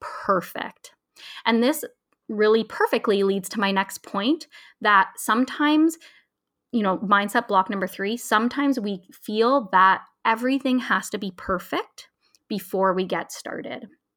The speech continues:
Oh gosh, I can put my hand up at this one yet again, because I know how easy it is to get in perfection mode where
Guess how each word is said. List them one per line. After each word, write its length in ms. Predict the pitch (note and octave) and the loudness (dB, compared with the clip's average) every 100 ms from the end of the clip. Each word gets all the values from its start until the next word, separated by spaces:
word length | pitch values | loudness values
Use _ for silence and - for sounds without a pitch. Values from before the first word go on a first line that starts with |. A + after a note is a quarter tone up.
| _ _ _ _ _ - | _ _ _ _ _ -8
Oh 80 | - | -4
gosh, 380 | F#3 - - - - - - - - | -2 -2 -4 -12 -14 -20 -20 -14 -4
I 80 | G#3 | 0
can 140 | A3 | 0
put 100 | A3 | 0
my 140 | G#3 | 0
hand 180 | G3+ F#3+ | 0 -2
up 120 | F#3 | -2
at 100 | F#3+ | -4
this 200 | G3+ F#3 | -6 -6
one 200 | A#3+ G3+ | -6 -6
yet 240 | F#3+ A3 B3 | 0 2 2
again, 440 | A3+ C#4 C4+ F#3+ | 2 2 2 0
because 440 | F#3+ F#3 F#3+ F#3 - - - - | -4 -4 -4 -4 -6 -18 -18 -8
I 160 | A#3+ C4 | 0 2
know 220 | B3+ B3+ | 2 2
how 200 | A#3+ A3 | 0 -2
easy 320 | A#3 A#3+ B3 | -2 -2 0
it 60 | A#3 | 0
is 200 | F#3+ F#3 | -2 -4
to 120 | - | -6
get 140 | G3+ E3+ | -6 -6
in 100 | G3 | -4
perfection 640 | G3+ F#3 - - - G3+ | -4 0 0 -2 -4 -4
mode 320 | F#3+ F3 F3+ F#3 | -2 -2 -2 -2
where 380 | F3+ F3 F3 | -2 -2 -4